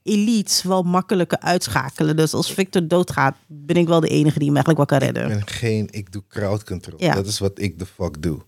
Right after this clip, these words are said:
Speaker 2: En als ik met jou speel, kan ik niet goed die crowd control.
Speaker 1: Mhm.
Speaker 2: Ja. Want jij gaat mannetjes lopen killen, er loopt er eentje daar, eentje daar. Je weet toch, nogmaals, ik kill zeker vijftig mannen in één keer of zo.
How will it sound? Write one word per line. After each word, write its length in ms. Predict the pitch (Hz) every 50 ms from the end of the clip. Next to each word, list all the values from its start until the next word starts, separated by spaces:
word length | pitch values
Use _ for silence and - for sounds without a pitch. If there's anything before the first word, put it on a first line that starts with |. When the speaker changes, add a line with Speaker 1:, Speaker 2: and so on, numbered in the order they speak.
| _ _ _ _ _ _ _ _
Speaker 2:
En 120 | - 92 95
als 140 | 92 90 101
ik 60 | 101
met 160 | 87 85 76
jou 200 | - 107 110 117 113
speel, 280 | - - - 90 90
kan 160 | 92 - 92 92
ik 100 | 95 -
niet 160 | - 95 - -
goed 180 | - - - _
die 100 | _ _
crowd 340 | _ - 107 107 98 98 -
control. 300 | - - - - - 175 170
Speaker 1:
Mhm. 640 | 165 165 165 160 151 151 151 147 147 147 147 156 160 160 - _ _ _ _ _ -
Speaker 2:
Ja. 160 | 90 87 98 _ _ _ _
Want 160 | - 95 95 92
jij 300 | 107 113 117 113 107 107
gaat 260 | - - - 95 - -
mannetjes 420 | 107 110 110 110 107 104 98 -
lopen 240 | 104 87 80 - -
killen, 340 | - - 123 113 117 113 101
er 60 | 101
loopt 220 | 101 101 98 98
er 60 | - - -
eentje 300 | 104 101 95 - 95 92
daar, 280 | 113 117 117 110 104
eentje 360 | 98 98 104 104 101 - 95
daar. 380 | 92 101 101 104 101 101 95 98 - - - - - _ _ _ _ -
Je 80 | -
weet 180 | 110 110 107 95
toch, 260 | 101 95 - - - _ _ _ _ _ _ _ _ _ _ _
nogmaals, 460 | - 120 123 - - 113 107 110 104 -
ik 140 | - 127 - _
kill 160 | - 117 113
zeker 340 | 101 - 123 117 - - 90
vijftig 520 | - - - 120 113 117 - - - -
mannen 300 | - 107 104 101 101 101
in 60 | 85
één 160 | 87 101 95 92
keer 300 | - 101 101 92 82 80
of 80 | -
zo. 180 | - - 78